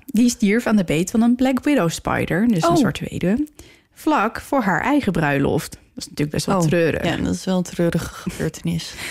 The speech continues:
Speaker 1: Ernst Pasta ontkende alle geruchten, maar ze wilde ook niet vertellen waar de pop dan wel vandaan kwam.
Speaker 2: Hmm, curieus.
Speaker 1: <laughs> Ja, maar stel nou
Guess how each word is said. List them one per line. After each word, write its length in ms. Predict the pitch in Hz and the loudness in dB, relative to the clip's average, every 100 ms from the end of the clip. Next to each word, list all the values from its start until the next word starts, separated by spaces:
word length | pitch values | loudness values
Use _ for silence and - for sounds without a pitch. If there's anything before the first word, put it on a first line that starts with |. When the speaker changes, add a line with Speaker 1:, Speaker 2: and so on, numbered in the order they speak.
| - - - - | -12 -16 -14 -2
Speaker 1:
Ernst 240 | 240 - - | -2 -2 0
Pasta 520 | 233 208 220 196 196 - - - | 0 2 0 2 0 -2 -14 -2
ontkende 760 | 220 190 - 208 190 175 160 - | 0 0 0 2 4 4 2 0
alle 180 | 240 285 | 0 0
geruchten, 640 | 208 196 240 - 226 349 | 2 0 0 0 0 2
maar 160 | 226 180 | 2 2
ze 100 | - | 2
wilde 280 | 170 170 - | 0 0 -2
ook 300 | - 226 440 | 0 0 2
niet 220 | 220 160 - | 0 0 -2
vertellen 460 | 165 - 131 180 | -4 -2 0 0
waar 160 | 190 196 | 2 0
de 60 | |
pop 260 | 214 254 254 | 0 -2 0
dan 220 | 302 311 | 2 4
wel 320 | 330 359 277 | 4 4 2
vandaan 440 | 202 170 147 127 147 | 2 2 2 2 0
kwam. 420 | - - 165 208 | -2 -2 -2 0
Speaker 2:
Hmm, 760 | 285 302 247 202 160 135 - - | 2 4 4 4 2 0 -2 -2
curieus. 1080 | - 247 262 262 294 254 190 - - - - | 0 2 4 4 4 2 0 -2 -2 -4 -4
Speaker 1:
<laughs> 180 | - 269 | -2 -2
Ja, 220 | - 202 202 - | 0 2 2 0
maar 100 | - | -6
stel 320 | 240 - - - | -10 -6 -6 0
nou 280 | 220 196 | 0 2